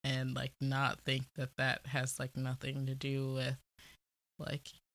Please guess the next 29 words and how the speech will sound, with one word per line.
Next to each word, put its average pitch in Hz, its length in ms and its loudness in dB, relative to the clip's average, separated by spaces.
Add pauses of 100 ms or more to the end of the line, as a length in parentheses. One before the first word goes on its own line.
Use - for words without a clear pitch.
(240)
structural 147 520 2
positions 139 800 2 (200)
that 143 140 0
are 139 120 0
raced 143 500 0 (100)
and 139 260 0
gendered, 139 680 -2 (220)
kind 151 240 6
of, 147 120 0
like, 139 220 4 (340)
formed 143 800 4 (320)
on, 147 640 6 (200)
like, 135 420 0 (380)
the 147 80 2
distinctions 139 840 2
that 123 240 -2
those 123 520 -2 (960)
different 127 460 -4
positions, 131 720 -2
like, 131 280 -6
enable 135 720 -4 (180)
between 143 420 2
something 131 360 -2
like 135 180 -4
the 135 80 -2
slave 131 360 0
and 127 200 -4
the 131 80 -4
free. - 480 -4